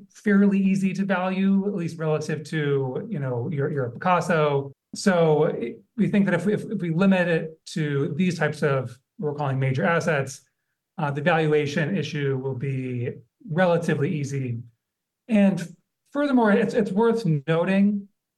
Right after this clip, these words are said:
when you're talking about the estate tax and you're a taxpayer, there are really big reasons to try to undervalue something.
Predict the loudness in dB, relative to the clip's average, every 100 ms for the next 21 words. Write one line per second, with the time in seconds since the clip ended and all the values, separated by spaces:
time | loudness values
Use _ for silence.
0 | _ 0 2 2 2 2 0 0 -4 -4
1 | -6 -6 -6 -8 -12 -14 -18 -20 -20 _
2 | _ _ _ _ _ _ -6 0 2 2
3 | 2 0 0 0 -2 -4 -2 0 0 -2
4 | -4 -8 -10 -2 0 2 4 4 4 2
5 | -2 -4 -4 -2 0 -2 -2 -4 -6 -4
6 | 0 2 2 0 0 0 0 -2 -4 -8
7 | -12 -14 -12 -10 -10